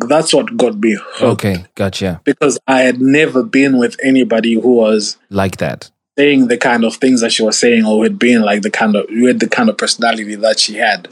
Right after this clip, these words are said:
Speaker 1: And that I will always give her a ten. Like, if I could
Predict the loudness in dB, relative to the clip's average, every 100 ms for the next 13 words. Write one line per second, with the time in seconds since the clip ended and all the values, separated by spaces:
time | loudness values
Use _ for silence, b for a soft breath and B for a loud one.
0 | B B B B B 2 2 4 2 2
1 | -2 -4 0 4 4 2 -2 2 4 4
2 | 0 -2 0 -2 -2 -2 -2 -2 -6 -2
3 | -2 2 2 2 2 2 0